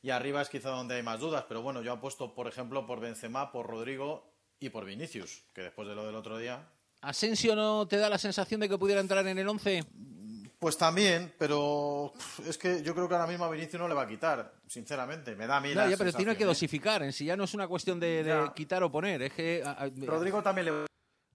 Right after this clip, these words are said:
Speaker 2: eh,
Speaker 1: gusta
Speaker 2: Rodri-,
Speaker 1: mucho, ¿eh?
Speaker 2: sí, pero Rodrigo además
Speaker 1: Entonces
Speaker 2: necesita minutos después de haber vuelto, ¿no? Vinicius lleva también muchos
Speaker 1: Claro.
Speaker 2: partidos, eh,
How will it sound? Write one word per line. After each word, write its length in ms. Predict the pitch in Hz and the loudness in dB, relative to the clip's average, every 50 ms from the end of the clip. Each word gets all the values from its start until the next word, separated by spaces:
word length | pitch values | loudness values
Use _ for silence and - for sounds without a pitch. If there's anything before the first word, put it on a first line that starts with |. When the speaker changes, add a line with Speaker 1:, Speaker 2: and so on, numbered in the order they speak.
| _ | _
Speaker 2:
eh, 140 | - 127 139 143 143 | -10 -8 -6 -4 -4
Speaker 1:
gusta 140 | 139 143 143 | -2 0 0
Speaker 2:
Rodri-, 200 | 147 156 170 185 | 2 2 2 2
Speaker 1:
mucho, 320 | 190 196 - - 139 127 | 0 -2 -4 -6 -6 -6
¿eh? 40 | 139 | -4
Speaker 2:
sí, 240 | 156 170 175 180 180 | 0 2 2 2 2
pero 240 | - 180 165 160 156 | 2 0 -2 -2 -2
Rodrigo 300 | 156 160 160 180 196 214 | -2 -2 0 2 2 2
además 260 | 202 - - - - | 2 2 2 0 0
Speaker 1:
Entonces 180 | 156 151 151 151 | -2 -2 -2 -2
Speaker 2:
necesita 460 | 156 - - 139 - 190 175 226 208 | -2 -2 -2 -4 -4 -2 0 0 0
minutos 420 | 180 160 160 196 220 - 175 151 | 0 0 0 0 0 0 0 0
después 260 | 139 151 - - 170 160 | 0 -2 0 0 0 0
de 40 | 156 | 2
haber 160 | 151 147 139 | 2 2 0
vuelto, 380 | 127 131 131 123 113 110 117 | 0 0 0 0 0 -2 -2
¿no? 100 | 131 156 | -2 -2
Vinicius 380 | 165 151 147 160 156 - 170 156 | -2 -4 -4 -6 -6 -6 -6 -4
lleva 180 | 170 165 160 151 | -2 -2 -2 -2
también 240 | 156 151 156 156 | -2 -4 -4 -6
muchos 220 | 156 147 - 160 147 | -6 -4 -4 -2 0
Speaker 1:
Claro. 160 | 156 156 147 | 2 2 2
Speaker 2:
partidos, 580 | 135 160 160 156 151 151 151 151 147 - - 151 | 0 0 0 0 0 0 0 -2 -2 -4 -6 -4
eh, 440 | 151 147 143 147 143 143 143 139 | -2 -2 0 0 0 0 -2 -4